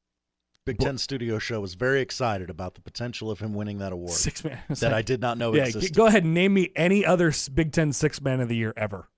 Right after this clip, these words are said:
Speaker 2: and tell me if it, if it matters at all. Like, he's gonna get his flower. Like, we, I, I mean, he, they, they don't win either of those two games without C J Wilcher,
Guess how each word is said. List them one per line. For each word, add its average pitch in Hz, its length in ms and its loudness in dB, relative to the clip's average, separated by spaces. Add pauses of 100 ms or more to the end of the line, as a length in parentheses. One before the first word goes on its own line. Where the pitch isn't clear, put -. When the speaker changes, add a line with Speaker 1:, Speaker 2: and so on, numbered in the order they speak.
(1120)
Speaker 2:
and 113 340 -6
tell 143 160 2
me 139 180 4
if 131 120 2
it, 135 160 2
if 131 100 0
it 123 100 -2
matters 110 400 -4
at 101 80 -6
all. 90 160 -14
Like, 117 140 -2
he's 254 220 2
gonna 285 120 0
get 285 120 -2
his 277 100 0
flower. 262 240 2
Like, 214 180 4
we, 254 220 2
I, - 300 -2
I - 60 0
mean, 185 260 2 (340)
he, 208 180 0
they, 180 240 4
they 190 200 4
don't 220 140 6
win 220 140 4
either 214 200 2
of 208 40 -2
those 202 180 4
two 214 120 2
games 202 240 2
without 185 240 2
C 196 160 0
J 180 120 4
Wilcher, 165 420 0